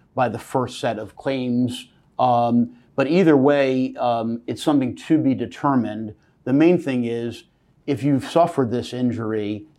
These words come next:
as a result of the toxic water at Camp Lejeune, you have a case that's valuable, and it's a case that's worth pursuing. If you don't, it's almost like sort of just giving, um, giving up on money that is yours because you suffered this injury that wasn't your fault.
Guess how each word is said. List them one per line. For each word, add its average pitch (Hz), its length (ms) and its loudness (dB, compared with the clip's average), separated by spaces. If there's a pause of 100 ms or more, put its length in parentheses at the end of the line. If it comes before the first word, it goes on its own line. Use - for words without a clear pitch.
as 113 160 -2
a 120 60 -2
result 117 400 -2
of 110 80 -6
the 104 60 -12
toxic 107 400 -6
water 113 280 -2
at 110 80 -10
Camp 110 220 -10
Lejeune, 120 560 0 (540)
you 151 220 4
have 143 160 2
a 127 40 0
case 156 340 2
that's 117 160 -4
valuable, 101 800 -4
and 113 100 -8
it's - 120 -14
a 120 40 -14
case 131 260 -4
that's 120 160 -8
worth 113 280 -6
pursuing. 87 640 -4 (240)
If 127 120 0
you 143 120 6
don't, 156 280 6
it's - 160 -4
almost 143 380 2
like 117 180 0
sort 123 160 -4
of 101 100 -8
just 107 260 -12
giving, 113 600 -2
um, 104 440 -2 (520)
giving 139 280 8
up 139 180 4
on 120 380 2 (200)
money 131 300 4
that 113 180 2
is 120 160 0
yours 120 600 4
because 127 500 -2
you 143 200 4
suffered 120 480 0
this 120 180 -6
injury 104 500 0
that 107 160 -6
wasn't 120 360 0
your 110 120 -6
fault. 65 440 -4